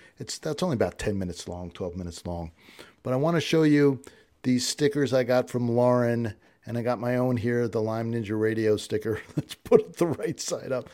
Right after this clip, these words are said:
Hey, there we go. If you send me an email, I will send these to you.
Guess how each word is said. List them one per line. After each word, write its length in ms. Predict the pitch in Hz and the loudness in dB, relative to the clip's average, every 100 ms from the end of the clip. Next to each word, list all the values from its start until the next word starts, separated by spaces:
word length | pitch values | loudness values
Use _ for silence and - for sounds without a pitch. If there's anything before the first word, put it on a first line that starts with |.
| - - | -16 -6
Hey, 160 | 180 | -2
there 200 | 175 208 | 2 2
we 100 | 165 | 2
go. 320 | 127 139 139 - - - _ _ - | 0 0 -2 -4 -18 -20 _ _ -8
If 180 | - 120 | -6 -4
you 60 | |
send 340 | 117 - 175 202 | 2 4 4 4
me 120 | 202 | 0
an 120 | 170 160 | -2 -2
email, 720 | 160 156 104 92 87 95 104 - _ _ _ _ _ | 0 2 2 0 -2 -4 -6 -20 _ _ _ _ _
I 160 | 110 131 | -4 -2
will 180 | 127 117 | -2 -2
send 320 | - 170 135 | -2 -2 -2
these 240 | 92 82 | -4 -6
to 120 | - | -6
you. 320 | 92 73 64 | -6 -6 -12